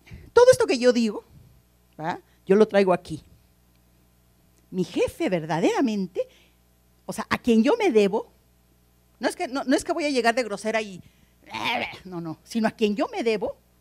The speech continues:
a quien yo le respondo, es a,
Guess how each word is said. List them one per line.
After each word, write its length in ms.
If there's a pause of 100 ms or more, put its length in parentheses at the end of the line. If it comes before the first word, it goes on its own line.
(240)
a 80
quien 220
yo 80
le 160
respondo, 880 (840)
es 200
a, 180